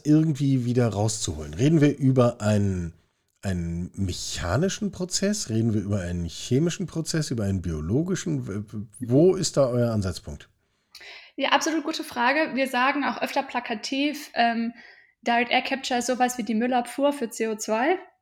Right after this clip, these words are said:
Speaker 2: Also nur noch mal, um klarzustellen, wie du gesagt hast, absolut richtig. Wir müssen C O zwei reduzieren. Zukünftiges C O zwei muss verhindert und verringert werden. Aber was machen wir mit dem, was schon da ist?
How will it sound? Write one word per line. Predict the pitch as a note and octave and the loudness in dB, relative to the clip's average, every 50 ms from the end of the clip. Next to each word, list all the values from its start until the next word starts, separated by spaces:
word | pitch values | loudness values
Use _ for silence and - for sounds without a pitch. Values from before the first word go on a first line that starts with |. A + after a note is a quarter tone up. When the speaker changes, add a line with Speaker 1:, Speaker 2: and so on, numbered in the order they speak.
| _ _ | _ _
Speaker 2:
Also | - A3 G#3 G3+ G#3+ G#3+ G#3+ G#3+ G#3 | -2 -2 0 0 0 0 0 0 2
nur | A3+ A#3+ B3 | 2 2 4
noch | A#3+ A#3+ A3+ | 4 2 2
mal, | A#3 A3+ G#3+ G#3+ G#3+ G#3+ - - | 2 2 2 2 2 2 0 0
um | A3+ A3 | -2 -4
klarzustellen, | G3+ - B3+ C4 C4 - B3 - - B3+ A#3+ A#3 | -2 0 -2 -2 0 -4 -6 -2 0 0 0 0
wie | A#3 G#3+ | 0 -2
du | A3+ G#3+ | -2 -4
gesagt | G#3+ G3+ A3 A#3+ C4 C4 - C4+ | -2 -2 0 0 -2 -2 -2 0
hast, | B3+ B3+ B3 - | 0 0 0 0
absolut | - G#3 - - A3+ A3 G#3+ - | -4 -6 -6 -8 -10 -10 -6 -6
richtig. | B3+ C4 C4 - - B3+ B3+ B3+ - - - - - - - _ | -6 -6 -4 -4 -4 -4 -4 -6 -10 -16 -20 -20 -20 -20 -10 _
Wir | - A#3 | 0 2
müssen | A#3 C4+ C4+ - B3 A#3+ | 2 2 2 0 -2 0
C | - A#3+ | 0 -2
O | A3+ A3 | -4 -2
zwei | - - A3 | 0 0 0
reduzieren. | A3 A3 G#3+ G#3+ G#3 - - - C#4 D4+ D#4 D#4+ D#4+ D#4+ D#4 - - | 0 0 0 -2 -4 -4 -2 0 2 2 4 4 4 4 2 -2 -4
Zukünftiges | - - C4 C4+ C#4 B3 B3+ B3 A3+ A#3 A#3 - - | -4 -4 -2 0 -2 0 0 -2 -4 -6 -6 -6 -6
C | - A#3 | -4 -4
O | A3 | -4
zwei | G#3+ - - - G#3+ A3+ A#3 A#3 A#3 A#3 - - - _ _ _ _ _ _ | -4 -4 -4 -2 0 2 2 2 2 0 -2 -4 -12 _ _ _ _ _ _
muss | A#3 A3+ A#3+ C#4 D4+ D4+ - - - - | 2 4 4 4 2 2 -2 -4 -6 -8
verhindert | - - A#3 G#3+ G#3 A#3 C#4+ D4 D4+ D4+ C#4+ - | -6 -4 -2 -2 0 0 2 4 4 4 4 2
und | A#3+ A3+ - | -2 -4 -4
verringert | - G#3+ G#3 C#4+ D4+ F4 E4 E4 | -6 -6 -4 -2 -2 -2 -2 -2
werden. | - C#4+ D4 C#4+ D4 D4 C#4 - | 0 0 0 0 -2 -2 -4 -2
Aber | A3 A3+ A3 | -2 0 0
was | A3 C4 C4 - | 0 -2 0 -2
machen | D4 C#4+ C#4+ - C4+ | -4 -4 -2 -4 -4
wir | B3+ B3 | -2 -2
mit | A#3+ A#3 A#3 | -2 -2 -2
dem, | B3 B3 A#3+ | -2 -2 -2
was | A#3+ A#3+ | -2 -2
schon | - A#3 A3+ | -4 -4 -2
da | A3+ D#4+ D4+ | 2 2 2
ist? | - - - F#3+ - - | 2 2 -2 -4 -8 -14